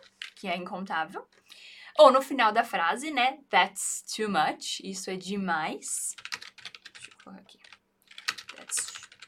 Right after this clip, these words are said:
too much. Ou a gente usa too many quando a gente tá falando de coisas contáveis. Por exemplo, ah, too many people here. Tem pessoas demais aqui.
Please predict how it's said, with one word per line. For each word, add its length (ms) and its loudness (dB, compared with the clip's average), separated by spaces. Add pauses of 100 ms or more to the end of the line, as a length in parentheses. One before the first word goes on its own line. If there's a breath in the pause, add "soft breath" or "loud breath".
(840)
too 140 4
much. 400 4 (280 loud breath)
Ou 260 4 (100)
a 80 4
gente 240 -4
usa 280 -4 (120)
too 120 -2
many 300 0
quando 200 -4
a 60 -2
gente 280 -8
tá 120 -6
falando 560 -4
de 120 -10
coisas 360 -2
contáveis. 800 -2
Por 240 -6
exemplo, 560 -2 (160)
ah, 240 2 (720 loud breath)
too 160 0
many 400 0
people 680 -4
here. 320 -14
Tem 160 -14
pessoas 720 -4
demais 560 -4
aqui. 340 -14